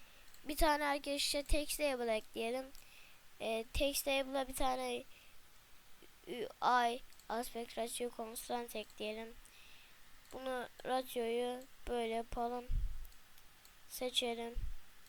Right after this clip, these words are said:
Büyütelim. Baya baya büyütelim. Şuraya koyalım. Buraya da shop yapalım. Alın arkadaşlar.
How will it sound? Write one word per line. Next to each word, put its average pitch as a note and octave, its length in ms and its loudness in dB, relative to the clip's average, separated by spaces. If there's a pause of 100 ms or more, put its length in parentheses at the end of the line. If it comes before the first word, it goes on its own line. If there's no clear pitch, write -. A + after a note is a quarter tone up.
(200)
Büyütelim. A#3+ 580 -2 (880)
Baya B3 280 6
baya A3 280 0
büyütelim. G#3+ 480 -8 (3000)
Şuraya A#3+ 240 0
koyalım. A3 460 -4 (960)
Buraya B3+ 320 6
da C4 240 4 (340)
shop - 800 -4
yapalım. - 380 -6 (1000)
Alın B3+ 340 6
arkadaşlar. A#3+ 720 0